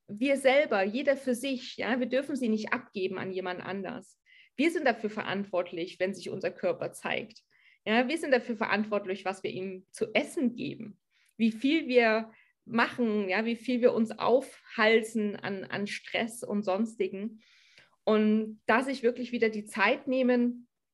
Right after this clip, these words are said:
und drauf, mehr drauf achten und, ähm,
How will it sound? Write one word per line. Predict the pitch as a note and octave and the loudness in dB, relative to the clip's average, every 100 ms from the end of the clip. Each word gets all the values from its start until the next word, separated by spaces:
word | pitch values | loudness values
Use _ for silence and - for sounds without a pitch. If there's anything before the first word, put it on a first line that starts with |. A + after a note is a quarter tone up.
| _ _ - | _ _ 0
und | G#3+ | 0
drauf, | G#3 G3+ G#3 - _ _ _ _ - | 2 2 0 -6 _ _ _ _ -6
mehr | G#3+ G#3+ B3 | 4 6 6
drauf | A#3+ A3 A3 | 4 0 2
achten | - B3+ - - F#3 F3+ _ _ _ _ _ _ _ _ - | -2 -2 -8 -12 -14 -14 _ _ _ _ _ _ _ _ 2
und, | G3+ G3+ G3+ G3+ - | 6 6 4 0 -2
ähm, | G3 F#3+ F#3+ F#3 | 0 0 0 -4